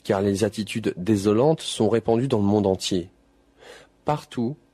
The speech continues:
les déshérités doivent économiser les bouts de chandelle pour seulement rester en vie, tandis que l'élite au pouvoir protège et augmente de grandes réserves d'argent, dort dans des draps de soie et ouvre chaque matin ses robinets en or.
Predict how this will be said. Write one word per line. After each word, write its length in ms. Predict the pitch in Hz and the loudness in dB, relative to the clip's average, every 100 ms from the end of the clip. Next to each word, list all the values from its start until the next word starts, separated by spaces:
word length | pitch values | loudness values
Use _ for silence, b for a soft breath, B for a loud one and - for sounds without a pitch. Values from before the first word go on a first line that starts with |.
| _ | _
les 140 | 107 107 | -4 0
déshérités 580 | 113 117 120 113 123 123 | 2 2 2 2 0 0
doivent 320 | 113 104 107 - | 2 2 -2 -6
économiser 640 | 113 120 113 113 110 123 | -2 2 2 2 2 0
les 120 | 123 | 0
bouts 200 | 101 131 | 0 -2
de 100 | 131 | -4
chandelle 600 | 123 - 117 113 110 123 | -4 0 0 2 0 -2
pour 220 | 139 104 - | -2 -6 -2
seulement 280 | 117 113 | 0 2
rester 280 | 110 98 - | 0 -2 -2
en 160 | 101 101 | 2 2
vie, 260 | 98 110 - b b b | -2 -8 -10 b b b
tandis 280 | - 98 113 | -2 -2 0
que 100 | - | 0
l'élite 400 | 104 110 123 127 | 2 2 0 -4
au 60 | 107 | -4
pouvoir 400 | - 104 120 117 | -4 -2 -2 -2
protège 640 | - 117 - 127 135 123 | -4 -2 2 2 2 2
et 20 | |
augmente 540 | 107 107 110 120 135 - | -2 0 0 0 0 -8
de 200 | 92 104 | -4 -4
grandes 420 | 87 104 131 135 | -2 0 2 2
réserves 340 | 113 104 107 | 0 0 0
d'argent, 500 | 107 101 107 110 95 - B B B B | 0 -2 -2 -2 -2 -6 B B B B
dort 340 | 113 143 165 | 0 2 4
dans 140 | 143 117 | 2 2
des 160 | 113 | 2
draps 280 | 110 120 135 | 0 0 2
de 60 | 117 | 0
soie 540 | - - 123 107 110 b b - | 0 -4 0 0 -2 b b 0
et 140 | 113 | 2
ouvre 300 | - 127 110 | 4 2 2
chaque 320 | 101 - 185 180 | -2 -2 -2 0
matin 320 | 165 160 185 | 0 2 0
ses 180 | - 135 | 0 0
robinets 380 | 117 123 117 | 0 2 2
en 180 | 104 98 | 4 4
or. 400 | 95 87 82 - | 2 0 -4 -12